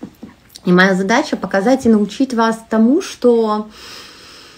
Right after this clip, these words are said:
вы сами все можете. Вот, э, понимаете, вы сами все можете, но вы просто ленитесь.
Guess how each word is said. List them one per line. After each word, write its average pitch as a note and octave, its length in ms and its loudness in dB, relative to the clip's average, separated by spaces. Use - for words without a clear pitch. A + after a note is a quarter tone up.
вы A#3 80 4
сами D4+ 260 6
все B3 220 4
можете. F#3+ 600 4
Вот, A#3+ 420 4
э, G3+ 240 2
понимаете, C4+ 460 4
вы C4+ 400 4
сами E4 640 0
все D#4+ 540 -2
можете, F#3 720 0
но A#3+ 160 4
вы D#4 340 6
просто C#4+ 360 2
ленитесь. A3 720 2